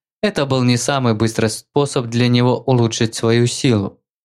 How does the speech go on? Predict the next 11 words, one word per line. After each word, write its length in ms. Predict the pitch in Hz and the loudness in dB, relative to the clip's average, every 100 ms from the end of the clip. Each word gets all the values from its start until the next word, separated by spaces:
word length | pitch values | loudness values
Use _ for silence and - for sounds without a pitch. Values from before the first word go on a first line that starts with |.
| - | -4
Куин 240 | 139 143 | -2 0
понимал, 480 | 143 143 156 160 120 | 0 0 0 0 -2
что 320 | - - 120 | -6 -4 -2
система 480 | 113 113 - 117 113 | 0 -2 0 0 0
давала 300 | 113 110 110 | 2 2 2
ему 260 | 110 110 110 | 2 2 2
возможность 560 | 113 117 113 113 110 | 2 2 2 2 0
получить 400 | - 117 113 113 | 0 0 0 -2
дополнительные 800 | 110 - 113 113 110 117 110 110 | -2 -2 0 2 0 0 2 2
очки 260 | 104 - 110 | -2 -2 -4
статистики, 840 | - 110 - 135 - 143 - - | -2 -4 -2 -4 -4 -6 -6 -12